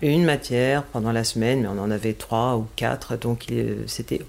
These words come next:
autant de, de devoirs que de matières, euh, abordées. Voilà.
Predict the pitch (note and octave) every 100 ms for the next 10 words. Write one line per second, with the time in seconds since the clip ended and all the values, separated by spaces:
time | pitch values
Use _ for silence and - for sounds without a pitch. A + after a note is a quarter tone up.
0 | - - F3 E3+ E3+ D#3+ D#3 C#3+ C3+ A#2+
1 | C3 B2 B2+ B2 B2+ C3 D3+ - - B2+
2 | B2 A2+ B2 A#2+ A#2 - A#2 B2 B2+ G#2
3 | G2+ - - - A2 - - C3 A2+ G#2+
4 | G#2 - - - - A#2+ G2+